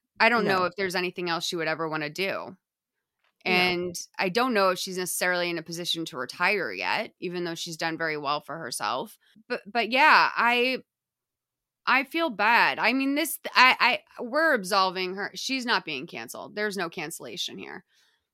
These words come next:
Speaker 1: But we're watching someone very, very close to, you know.
Speaker 2: The point of no return. I feel like she's having a little bit of a public meltdown, and I think people would be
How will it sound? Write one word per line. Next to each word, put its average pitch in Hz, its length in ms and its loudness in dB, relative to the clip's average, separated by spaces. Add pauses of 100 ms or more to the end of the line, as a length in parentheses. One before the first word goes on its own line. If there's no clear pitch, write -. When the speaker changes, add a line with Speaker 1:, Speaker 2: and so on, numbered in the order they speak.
(160)
Speaker 1:
But 220 440 8 (600)
we're 240 240 -2
watching 254 340 -2
someone 185 460 -2
very, 165 580 -2 (1160)
very 185 320 2
close 156 560 -2
to, 127 580 -6 (800)
you 202 160 -10
know. 120 80 -10 (380)
Speaker 2:
The 185 80 -12
point 190 220 -2
of 165 100 -4
no 160 140 -2
return. 143 520 -6
I 185 80 -4
feel 214 160 -2
like 185 320 -4
she's 220 160 -10
having 214 260 -2
a 190 40 0
little 180 180 -2
bit 170 120 -6
of 165 100 -8
a 165 60 -10
public 160 320 -10
meltdown, 135 640 -8 (200)
and 151 120 -4
I 147 80 -4
think 147 240 -6
people 147 240 -10
would 139 100 -10
be 139 160 -6